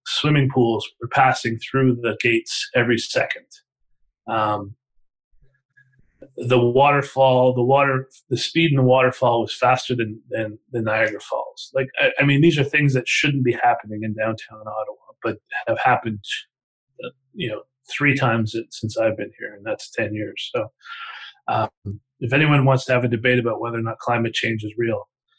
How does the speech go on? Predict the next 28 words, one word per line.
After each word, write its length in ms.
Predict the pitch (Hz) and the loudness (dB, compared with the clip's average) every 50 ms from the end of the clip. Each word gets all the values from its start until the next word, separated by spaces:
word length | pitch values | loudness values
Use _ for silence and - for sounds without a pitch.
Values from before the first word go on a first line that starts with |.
| _ _ - - _ _ _ _ _ - | _ _ -20 -20 _ _ _ _ _ -6
call 240 | - - 123 113 117 | -2 0 0 0 0
me 120 | 123 120 | 0 0
up. 220 | 117 113 110 - - - - _ | 0 -2 -4 -6 -10 -20 -16 _
Let's 180 | 120 123 - - | -14 -10 -6 -4
have 180 | 117 113 113 | -2 -2 -2
that 160 | 117 113 113 - | -2 -4 -2 -2
conversation, 760 | - 117 113 113 117 - - - 123 123 - - - - _ _ - | -2 -2 -2 -2 -4 -4 -4 -2 -2 -2 -2 -4 -4 -6 _ _ -14
'cause 180 | - 113 113 | -10 -6 -4
it's, 380 | 120 120 - - - - - - _ _ _ - | -4 -4 -4 -4 -6 -6 -6 -10 _ _ _ -4
it's 260 | - 110 110 - - - | -4 -4 -4 -6 -6 0
very 280 | 120 127 127 131 127 120 | 2 4 4 4 4 4
real, 380 | 117 123 123 123 123 127 123 | 4 4 4 4 4 4 2
and 100 | 107 117 | 0 -4
it's, 240 | 113 107 - - - _ 135 | -8 -10 -12 -16 -14 _ -10
and 160 | 123 113 113 | -8 -6 -8
it's 400 | 101 - - - - - - - - | -8 -10 -12 -14 -14 -12 -12 -12 -8
gonna 160 | 113 117 113 | -6 -4 -4
dramatically 560 | 107 110 110 113 117 117 117 110 - - 117 | -2 -2 -2 0 0 0 0 0 -2 -2 -4
impact 400 | 110 107 107 - 117 107 101 - | -4 -4 -4 -4 -4 -4 -6 -6
our 160 | - - 101 - | -6 -8 -8 -8
future. 400 | - - - - - - - - _ _ _ _ _ _ _ _ - - - - - - | -6 -8 -8 -6 -6 -8 -8 -10 _ _ _ _ _ _ _ _ -20 -20 -20 -20 -12 -4
Um, 380 | - 120 127 131 127 120 117 - - _ _ _ _ _ _ _ _ _ _ _ _ _ _ _ _ _ _ _ _ _ _ _ _ _ _ _ _ _ _ _ - - _ - | 0 2 4 4 4 2 0 -4 -10 _ _ _ _ _ _ _ _ _ _ _ _ _ _ _ _ _ _ _ _ _ _ _ _ _ _ _ _ _ _ _ -20 -20 _ -2
in 100 | - 147 | 2 4
terms 260 | 143 180 208 202 170 | 6 6 6 6 4
of 60 | 170 | 4
the 100 | 170 139 | 4 4
energy 340 | 143 160 180 185 156 135 135 | 4 4 4 4 4 2 0
transition, 800 | 131 - 143 135 131 123 120 127 127 - - 127 123 117 120 - | 0 2 2 4 2 2 2 2 0 2 2 0 0 0 -2 -6